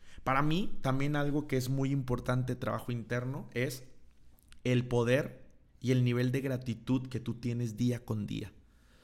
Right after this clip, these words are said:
Tu capacidad de perdonar. Entonces, eh,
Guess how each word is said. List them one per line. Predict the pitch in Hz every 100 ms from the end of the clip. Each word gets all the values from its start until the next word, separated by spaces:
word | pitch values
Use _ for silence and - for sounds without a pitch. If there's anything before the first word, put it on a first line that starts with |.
| - - -
Tu | 127
capacidad | 127 123 113 - 113
de | 113
perdonar. | 113 113 101 98 101 104 - _ _ - - - - _ -
Entonces, | 113 143 139 170 - - - _ _
eh, | 123 127 123 120 -